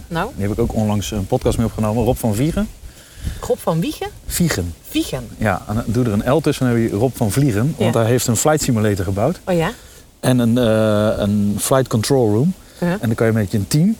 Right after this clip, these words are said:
Speaker 2: kan je daar zo een soort, gaan ze, zitten er een paar op de, op de knoppen te drukken voor de flight sim-, of, eh, de, om de zogenaamde toren, weet je, de communicatietoren.
Speaker 1: Ja.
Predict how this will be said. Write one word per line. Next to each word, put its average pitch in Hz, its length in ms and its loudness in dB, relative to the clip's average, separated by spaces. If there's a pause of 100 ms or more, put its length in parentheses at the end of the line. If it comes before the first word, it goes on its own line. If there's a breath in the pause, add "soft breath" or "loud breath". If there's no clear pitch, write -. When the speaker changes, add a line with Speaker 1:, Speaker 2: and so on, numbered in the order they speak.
(520)
Speaker 2:
kan 113 200 2
je 110 60 4
daar 113 220 4
zo 107 280 2
een 101 120 0
soort, 107 300 -2
gaan 110 240 0
ze, 101 360 0
zitten 104 280 0
er 98 60 0
een 104 120 0
paar 120 240 4
op 101 200 -2
de, 101 240 0
op 104 100 -2
de - 60 -6
knoppen 127 280 0
te 113 80 -2
drukken 104 320 0
voor 104 300 -2
de 101 160 0
flight 135 240 0
sim-, 139 160 -2
of, 123 200 -4
eh, 110 80 2 (120)
de, 101 340 0 (580 loud breath)
om 104 160 -2
de 101 200 2
zogenaamde 107 460 0
toren, 147 300 2
weet 143 140 0
je, 143 120 0
de 120 60 0
communicatietoren. 135 840 2
Speaker 1:
Ja. 139 80 0